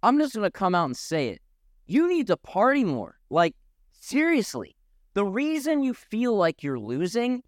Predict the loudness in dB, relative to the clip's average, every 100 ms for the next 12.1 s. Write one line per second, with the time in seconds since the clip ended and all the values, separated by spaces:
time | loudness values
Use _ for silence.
0 | _ -2 -2 -2 0 2 2 0 -4 0
1 | 0 0 0 0 0 _ _ -12 -4 -2
2 | 0 0 -2 -4 -4 -6 -12 _ _ _
3 | -6 -6 0 2 2 0 -4 2 2 2
4 | -4 -2 -2 -2 _ _ _ -6 -6 -4
5 | -2 0 0 0 2 0 -2 -2 0 0
6 | -2 -4 0 2 0 -6 _ _ _ _
7 | _ -8 -4 0 2 2 -4 -10 -16 _
8 | _ _ -6 -2 0 -2 -4 _ -2 0
9 | 2 2 2 0 -2 0 -2 0 0 -2
10 | -4 -4 -6 -10 _ -6 -2 -2 -2 -2
11 | -2 -2 -4 -4 -2 -2 0 2 2 0
12 | -8